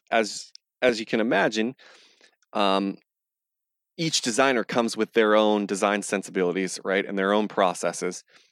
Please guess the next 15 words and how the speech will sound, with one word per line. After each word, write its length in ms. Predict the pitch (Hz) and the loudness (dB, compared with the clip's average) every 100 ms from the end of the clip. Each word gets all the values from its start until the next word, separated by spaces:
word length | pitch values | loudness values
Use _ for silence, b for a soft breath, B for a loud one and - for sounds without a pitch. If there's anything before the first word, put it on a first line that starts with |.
| b b _ | b b _
And, 360 | 110 95 92 90 _ _ _ _ _ _ | 0 0 -2 -6 _ _ _ _ _ _
you 140 | 147 | 2
know, 100 | 120 | 2
sort 240 | 92 - 117 | 2 4 4
of 100 | 101 | 4
my 200 | 101 113 | 2 2
job 360 | 107 92 92 87 | 4 4 4 2
and, 320 | 101 92 87 - _ _ | -2 -2 -4 -10 _ _
and 160 | 107 95 | -4 0
Joey's 380 | 104 101 98 - | 4 4 4 0
job, 400 | 95 87 87 87 _ _ _ - | 0 0 0 -4 _ _ _ -2
um, 400 | 90 80 82 87 _ _ _ _ _ _ _ - - | -2 -2 -6 -12 _ _ _ _ _ _ _ -20 -4
is 240 | 135 110 - | 2 2 0
to 320 | 117 101 90 b b b b _ _ _ _ | 0 2 0 b b b b _ _ _ _
help 540 | - - 139 135 - | -8 2 4 4 -2